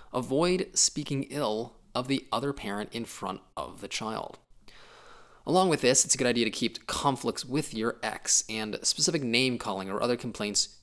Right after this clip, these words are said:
to yourself, or perhaps a trusted friend, family member, or a therapist. Ranting just puts the child in the center of a conflict that they did not ask to be a part of.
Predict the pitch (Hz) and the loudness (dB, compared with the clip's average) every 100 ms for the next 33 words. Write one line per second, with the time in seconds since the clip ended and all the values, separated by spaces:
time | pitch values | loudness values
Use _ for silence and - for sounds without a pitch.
0 | - - 139 135 127 - 98 98 110 - | -16 -10 -8 -6 -8 -6 -4 -4 -6 -2
1 | - - 110 110 - - 113 101 98 98 | 4 4 4 -4 -6 -6 -4 -4 -4 -4
2 | - 104 104 - 95 139 127 117 - - | -4 -4 -2 -2 -4 -4 -2 -4 -10 -14
3 | - 127 123 117 104 101 98 - - - | -6 -6 -4 -4 -4 -2 -4 -8 -20 -20
4 | - _ - 127 127 - - - 127 117 | -20 _ -2 0 0 -4 -10 -10 -6 -4
5 | - - - - - - - - - - | -6 -6 0 0 -2 -12 -20 -20 -20 -8
6 | 110 160 170 113 123 - 127 - - - | -2 0 0 -2 -2 0 4 4 2 -4
7 | - 143 - - 107 - 139 135 117 110 | -2 2 2 2 -2 -2 0 0 0 -2
8 | 104 - 120 101 95 - 131 123 101 - | -2 0 0 -2 -4 -4 -2 -2 -6 -6
9 | 101 104 101 98 104 - 110 110 - - | -6 -4 -4 -2 -4 -2 -4 -4 -6 -6
10 | 120 101 95 - 120 - 69 | -6 -6 2 2 2 -2 -6